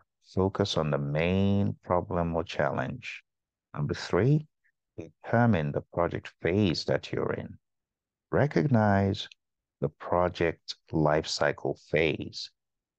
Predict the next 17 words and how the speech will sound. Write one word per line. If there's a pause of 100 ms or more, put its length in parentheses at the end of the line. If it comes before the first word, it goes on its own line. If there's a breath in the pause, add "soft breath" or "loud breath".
(160)
Am
I
in
analysis, (180)
design,
develop, (200)
test, (120)
implement,
or
something
else? (840 soft breath)
Which
process
group
am
I
in?